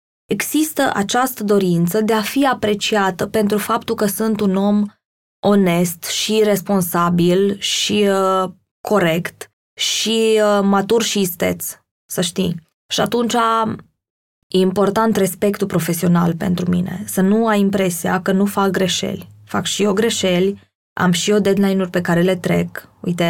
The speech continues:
anul ăsta s-a întâmplat des, am și trimis un mail colaboratorilor noștri că ne pare rău, dar nu am avut cum să le facem pe toate, că nu sunt două Mordan.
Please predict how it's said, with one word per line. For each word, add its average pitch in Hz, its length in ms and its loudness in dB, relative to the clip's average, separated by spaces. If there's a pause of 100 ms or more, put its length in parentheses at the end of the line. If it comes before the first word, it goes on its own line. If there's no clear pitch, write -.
(140)
anul 175 160 2
ăsta 185 200 -2
s-a 185 160 -2
întâmplat 175 400 0
des, 170 500 0
am 175 120 -4
și 170 160 -6
trimis 180 300 -2
un 185 120 0
mail 170 200 2
colaboratorilor 170 720 -2
noștri 165 320 -4
că - 240 -6
ne 196 120 -4
pare 175 240 0
rău, 170 180 0
dar 160 140 -4
nu 170 180 2
am 175 100 0
avut 160 160 -4
cum 180 120 -2
să 175 120 -2
le 175 60 -2
facem 165 300 -4
pe 175 80 -4
toate, 170 300 -2
că - 120 -12
nu 175 120 0
sunt 170 240 -2
două 160 160 2
Mordan. 151 440 0